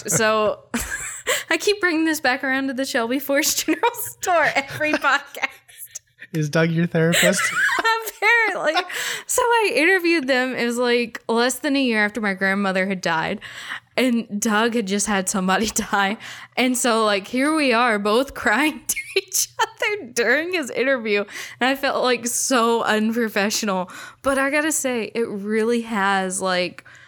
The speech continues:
Speaker 1: our relationship is very nice. We're really good friends. I love Doug and Miss Kristen.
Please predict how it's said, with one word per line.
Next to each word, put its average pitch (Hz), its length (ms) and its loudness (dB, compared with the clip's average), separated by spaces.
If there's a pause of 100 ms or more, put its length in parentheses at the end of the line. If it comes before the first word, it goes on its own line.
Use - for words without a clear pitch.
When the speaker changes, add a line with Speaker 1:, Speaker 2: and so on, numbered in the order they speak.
(220)
Speaker 1:
our 294 160 2
relationship 339 920 0
is 294 200 0 (120)
very 180 340 0
nice. 339 520 0
We're 247 340 -2
really 175 360 0
good 269 160 0
friends. 349 520 2
I 226 120 0
love 302 320 -2
Doug 180 240 0
and 180 80 -2
Miss 170 160 -4
Kristen. 170 540 -6